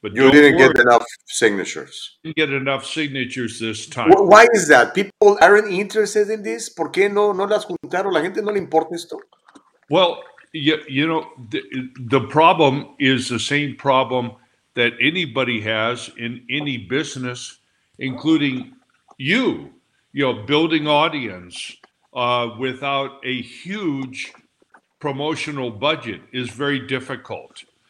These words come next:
Speaker 1: So it, it takes time to establish grassroots. And when you look back at the history of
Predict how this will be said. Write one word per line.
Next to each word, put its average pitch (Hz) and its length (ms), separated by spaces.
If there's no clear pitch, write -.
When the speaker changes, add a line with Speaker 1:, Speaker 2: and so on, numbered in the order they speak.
Speaker 1:
So 131 460
it, 139 160
it 127 200
takes 143 340
time 135 440
to 110 140
establish 110 680
grassroots. 113 920
And 120 120
when 127 180
you 156 140
look 160 360
back 127 520
at 123 180
the 123 160
history 120 720
of 117 400